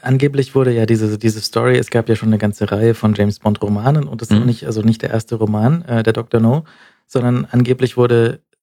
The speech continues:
Speaker 1: diese, diese Story dafür ausgewählt, weil sie, äh, relativ simpel ist. Einmal London,
Speaker 2: Bei Gott.
Speaker 1: einmal Insel,
Speaker 2: Das ist sie.
Speaker 1: einmal, äh, hier Doktor No's Verlies.
Speaker 2: Mhm.
Speaker 1: Ja? Und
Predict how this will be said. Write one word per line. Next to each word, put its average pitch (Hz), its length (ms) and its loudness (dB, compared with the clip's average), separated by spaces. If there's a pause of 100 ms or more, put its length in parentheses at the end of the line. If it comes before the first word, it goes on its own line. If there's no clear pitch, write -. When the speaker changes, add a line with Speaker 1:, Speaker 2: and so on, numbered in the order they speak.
(100)
Speaker 1:
diese, 113 880 0
diese 123 160 0
Story 117 320 0
dafür 110 300 -2
ausgewählt, 107 640 0
weil 104 160 0
sie, 104 200 0
äh, - 60 -6 (760)
relativ 113 360 -2
simpel 110 380 0
ist. - 280 -14 (720)
Einmal 110 260 4
London, 143 560 0
Speaker 2:
Bei 87 160 -2
Gott. 90 220 -2
Speaker 1:
einmal 117 300 0
Insel, 127 500 0 (140)
Speaker 2:
Das 101 180 -4
ist 101 80 -8
sie. - 80 -6
Speaker 1:
einmal, 107 1000 0
äh, - 40 -20
hier 104 440 -2
Doktor 101 320 -2
No's 101 480 -2
Verlies. 104 520 -8
Speaker 2:
Mhm. 101 160 0
Speaker 1:
Ja? 127 120 2 (460)
Und 113 380 -2